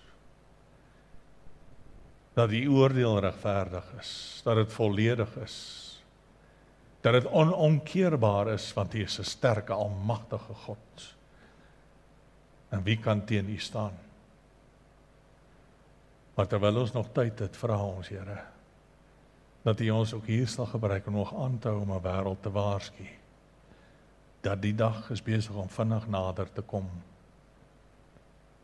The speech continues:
Ons sien die tekens van die tye so duidelik rondom ons. En ek bid nie net vir ons kerk, ek bid vir U kerk in hierdie wêreld vir 'n groter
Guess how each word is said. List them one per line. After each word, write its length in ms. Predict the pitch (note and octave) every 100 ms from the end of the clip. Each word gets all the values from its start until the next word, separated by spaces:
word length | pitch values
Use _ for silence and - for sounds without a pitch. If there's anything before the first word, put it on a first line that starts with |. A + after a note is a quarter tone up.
| _
Ons 300 | - A#2+ G#2+ -
sien 200 | C3+ B2
die 100 | A2+
tekens 440 | C3+ C3+ C3 A#2
van 160 | - A2
die 80 | A2
tye 280 | A#2 A#2 G#2
so 220 | - B2+ A2
duidelik 420 | G#2+ A#2 A#2 A2
rondom 440 | G#2+ G#2+ A#2+ A2 G#2
ons. 280 | F#2+ F#2+ - - - - - _ _ - - - - - - _
En 100 | B2
ek 60 | A#2+
bid 200 | C#3+ C#3+
nie 80 | C#3+
net 140 | C3+
vir 100 | C#3
ons 240 | C3+ D3 -
kerk, 300 | C#3 C3+ C3
ek 120 | B2 A#2+
bid 140 | B2
vir 100 | C3+
U 100 | B2+ A2+
kerk 300 | C#3+ C#3+ C#3
in 80 | A2+
hierdie 300 | G#2+ B2 D#3+ C3+
wêreld 460 | A2 A2+ A#2 G#2+
vir 160 | - G#2
'n 120 | G#2
groter 420 | C#3+ C#3+ C3+ C3+